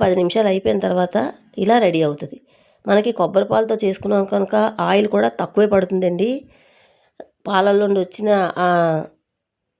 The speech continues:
ఆ ఆయిల్ సరిపోద్ది, కొబ్బరి పాలల్లో నుండి వస్తుంది కదా ఆయిల్, అది సరిపోద్దన్నమాట. ఇలా మొత్తం ఇలా పది నిమిషాలు అయిపోయాక ఇలా కుక్ అయింది కదా, దీన్ని మొత్తం బాగా కలుపుకోవాలి. బాగా కలిపి మూత పెట్టేస్తే అలా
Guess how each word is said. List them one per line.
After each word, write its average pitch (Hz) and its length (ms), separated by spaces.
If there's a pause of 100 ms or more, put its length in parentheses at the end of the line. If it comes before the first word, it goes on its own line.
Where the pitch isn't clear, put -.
(200)
ఆ 175 80 (160)
ఆయిల్ 196 240
సరిపోద్ది, 175 420
కొబ్బరి 165 280
పాలల్లో 180 400 (100)
నుండి 170 160
వస్తుంది 180 320
కదా 170 180 (120)
ఆయిల్, 156 240 (120)
అది 165 120
సరిపోద్దన్నమాట. 156 680 (680)
ఇలా 226 140 (100)
మొత్తం 208 300 (260)
ఇలా 190 200
పది 180 160
నిమిషాలు 202 280
అయిపోయాక 208 280
ఇలా 180 140
కుక్ 185 200
అయింది 175 200
కదా, 175 200 (420)
దీన్ని 196 240
మొత్తం 165 280
బాగా 180 300
కలుపుకోవాలి. 160 640 (540)
బాగా 196 280
కలిపి 185 360 (380)
మూత 196 280
పెట్టేస్తే 180 520 (600)
అలా 175 180